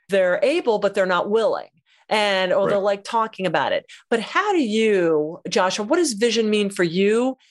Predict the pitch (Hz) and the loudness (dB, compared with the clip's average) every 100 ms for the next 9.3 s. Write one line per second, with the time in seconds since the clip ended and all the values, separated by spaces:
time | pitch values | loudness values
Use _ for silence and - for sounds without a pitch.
0 | _ 202 196 233 302 277 269 - 254 226 | _ -4 -2 0 0 0 -2 -2 -2 0
1 | 226 214 180 185 180 180 180 185 170 165 | 0 -2 0 0 0 -2 -2 0 2 2
2 | 185 214 - 220 214 202 196 190 196 190 | 2 0 0 0 2 2 0 0 0 0
3 | 175 180 160 165 190 185 185 175 190 175 | -6 -6 -4 0 2 2 0 -2 -2 0
4 | 147 - _ _ - 269 277 262 - 214 | 0 -2 _ _ -2 0 0 0 0 0
5 | 214 196 180 196 196 196 180 - 180 165 | 0 -2 2 0 2 0 0 0 0 0
6 | 165 - 165 175 202 - 196 196 185 180 | 0 0 0 0 0 0 0 0 0 0
7 | 180 180 170 190 330 - - - 214 180 | 0 2 2 2 0 -6 -12 -2 0 0
8 | 175 180 170 190 180 185 180 190 185 170 | 0 0 2 0 0 -4 -2 0 0 2
9 | 190 185 190 | 0 2 -2